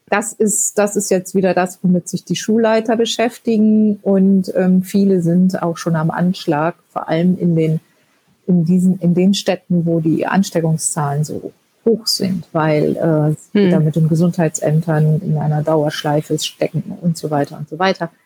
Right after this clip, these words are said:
Speaker 1: Also die, ähm, die Anforderungen an Schulleiter werden nicht kleiner. Und die Frage ist jetzt aber, ob man diese Anfangszeiten noch ausweiten kann, um es noch mehr zu entzerren. Das heißt also,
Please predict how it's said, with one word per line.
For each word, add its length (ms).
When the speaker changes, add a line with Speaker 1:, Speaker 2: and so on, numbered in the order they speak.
Speaker 1:
Also 240
die, 440
ähm, 540
die 180
Anforderungen 640
an 140
Schulleiter 800
werden 420
nicht 280
kleiner. 560
Und 200
die 80
Frage 380
ist 180
jetzt 380
aber, 240
ob 140
man 180
diese 260
Anfangszeiten 760
noch 320
ausweiten 580
kann, 220
um 140
es 220
noch 360
mehr 200
zu 160
entzerren. 480
Das 220
heißt 340
also, 360